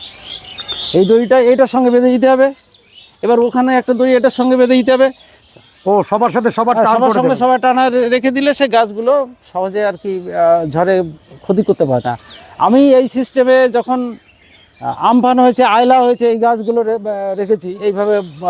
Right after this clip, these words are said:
Speaker 1: নড়ে না।
Speaker 2: নড়েনি?
Speaker 1: নড়েনি, একটুও নড়েনি।
Speaker 2: একটুও নড়েনি, অত বড়
Speaker 1: একটুও
Speaker 2: ঝড়ে?
Speaker 1: নড়েনি। না, একটা গাছ আমাকে ফেলিনি।
Speaker 2: তো এটা তো
Speaker 1: অনেকে,
Speaker 2: খুব
Speaker 1: অনেকে বড়,
Speaker 2: শিক্ষণীয়।
Speaker 1: আহ, নিচে দিয়ে বাস একচল দিলে হয় কি,
Speaker 2: হুম।
Speaker 1: জায়গাটা বড্ড নোংরা হয়ে যায়। বাসটা, বাসটা তো ধরুন এইখানটায়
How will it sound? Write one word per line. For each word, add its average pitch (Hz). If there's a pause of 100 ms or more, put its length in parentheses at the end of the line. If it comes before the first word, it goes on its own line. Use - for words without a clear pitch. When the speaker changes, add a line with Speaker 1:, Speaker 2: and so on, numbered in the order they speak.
(200)
Speaker 1:
নড়ে 160
না। 98 (140)
Speaker 2:
নড়েনি? 185 (160)
Speaker 1:
নড়েনি, 170 (100)
একটুও 269
নড়েনি। 269 (200)
Speaker 2:
একটুও 311
নড়েনি, 311
অত 226
বড় 269
Speaker 1:
একটুও 262
Speaker 2:
ঝড়ে? 269
Speaker 1:
নড়েনি। 180
না, 208
একটা 220
গাছ 233
আমাকে 247
ফেলিনি। 120 (840)
Speaker 2:
তো 165
এটা 165
তো 214
Speaker 1:
অনেকে, 214
Speaker 2:
খুব -
Speaker 1:
অনেকে 240
বড়, 240
Speaker 2:
শিক্ষণীয়। 262 (160)
Speaker 1:
আহ, 180
নিচে 214
দিয়ে 254
বাস 208
একচল 269
দিলে 247
হয় 269
কি, 196
Speaker 2:
হুম। 165 (120)
Speaker 1:
জায়গাটা 254
বড্ড 247
নোংরা 247
হয়ে 226
যায়। 208 (280)
বাসটা, 220
বাসটা 208
তো 254
ধরুন 254
এইখানটায় 254